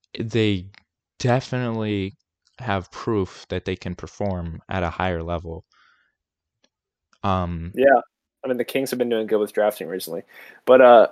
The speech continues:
Speaker 2: yeah, I also wanna touch on Chris Duarte, who, as you mentioned, he was not a pick liked by fans, but he was extremely popular among N B A executives. He went thirteenth overall to the Pacers, and I just wanna add,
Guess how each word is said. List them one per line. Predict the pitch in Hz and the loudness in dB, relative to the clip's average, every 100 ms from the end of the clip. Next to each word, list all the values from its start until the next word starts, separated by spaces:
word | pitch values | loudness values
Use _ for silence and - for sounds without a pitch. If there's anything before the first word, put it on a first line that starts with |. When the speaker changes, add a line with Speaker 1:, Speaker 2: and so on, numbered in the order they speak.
| - | 2
Speaker 2:
yeah, | 123 127 131 131 - | 6 8 8 4 4
I | |
also | 127 147 160 | 6 6 4
wanna | 156 | 2
touch | 143 156 135 - | 2 4 2 2
on | 135 127 117 _ _ _ _ _ | 2 0 -2 _ _ _ _ _
Chris | - 156 147 | 2 4 4
Duarte, | - 127 127 127 135 127 | 4 6 6 6 2 2
who, | 131 123 120 - | 0 -2 0 0
as | 123 135 135 | 0 -2 -2
you | 127 | -4
mentioned, | 123 123 - 117 - | -4 -6 -6 -8 -8
he | 123 | -6
was | 120 - | -6 -2
not | 131 170 | 2 4
a | 165 | 4
pick | - - 165 151 - - | 0 4 6 6 2 -8
liked | 123 127 139 135 | 2 6 6 4
by | - 127 | 4 4
fans, | - 131 135 135 | 2 -2 -2 -2
but | 120 | -2
he | 127 | -2
was | 117 | -4
extremely | 107 - 151 139 | -6 -6 -4 -4
popular | 127 127 123 131 120 | 0 2 2 2 0
among | 120 120 87 | 0 -2 -2
N | 120 | -2
B | 120 | 0
A | 117 | 0
executives. | 110 131 123 127 120 - - - - | 2 0 2 0 0 -4 -20 -10 -2
He | |
went | 151 127 | 2 4
thirteenth | - 160 151 156 | 4 4 4 4
overall | 147 135 139 135 | 6 8 8 8
to | 135 - | 6 0
the | 117 | -2
Pacers, | - 170 175 175 147 | 2 4 4 2 0
and | 143 | 0
I | |
just | 135 151 | 0 0
wanna | 151 139 123 | 0 0 2
add, | 113 131 131 131 | 4 6 6 4